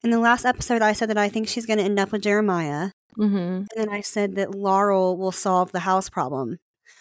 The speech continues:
Speaker 1: which
Speaker 2: Yeah. Taylor and
Speaker 1: she
Speaker 2: Steven.
Speaker 1: did, but stupidly. So anyway, I'm excited for season three. But I mean,
Speaker 2: Yep.
Speaker 1: while I'm not happy with the ending, I think it was still pretty good. Like, I, like, it kept me
Speaker 2: Yeah.
Speaker 1: watching.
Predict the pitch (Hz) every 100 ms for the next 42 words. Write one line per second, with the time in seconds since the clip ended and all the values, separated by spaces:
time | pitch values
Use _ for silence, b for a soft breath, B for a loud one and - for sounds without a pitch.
0 | B 247 240 185 175 - _ - - 190
1 | 202 208 262 320 208 190 - 202 - -
2 | 190 180 151 139 208 - _ - - 202
3 | 196 190 - 240 196 190 240 262 247 254
4 | 269 277 277 262 233 233 226 _ _ _
5 | b b b - 320 214 302 170 - _
6 | _ - 269 294 294 285 277 285 277 262
7 | 262 254 226 - 202 185 135 147 143 196
8 | 214 214 196 202 196 - 180 160 160 92
9 | 92 190 _ _ _ 208 190 190 180 -
10 | _ - 214 196 - _ _ _ - 233
11 | 214 254 247 220 190 196 196 175 131 127